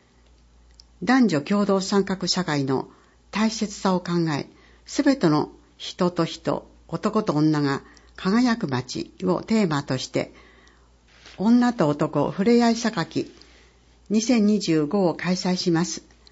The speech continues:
今回は、エヌエイチケー放送局で人気番組だった試してガッテン演出担当デスクの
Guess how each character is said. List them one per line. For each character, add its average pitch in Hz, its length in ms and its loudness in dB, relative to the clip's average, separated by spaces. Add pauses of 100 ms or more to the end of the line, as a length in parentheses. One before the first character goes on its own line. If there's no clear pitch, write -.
(300)
今 240 200 2
回 160 220 0
は、 151 200 -2 (140)
エ 185 120 4
ヌ 226 140 6
エ 220 60 4
イ 220 60 0
チ - 160 -10
ケ 175 340 0
ー - 140 -20 (240)
放 233 200 0
送 247 200 2
局 147 260 -2
で 147 200 0
人 220 240 6
気 240 120 -2
番 202 320 0
組 143 200 4
だ 143 100 -2
っ 143 60 -6
た - 260 -8 (480)
試 226 260 2
し 240 80 -8
て 160 120 4
ガ 143 140 0
ッ 147 40 -12
テ 165 220 -2
ン - 160 -4 (500)
演 226 200 4
出 202 200 -4
担 190 260 0
当 151 220 -2
デ 175 100 0
ス - 140 -8
ク 147 140 -4
の 143 200 -4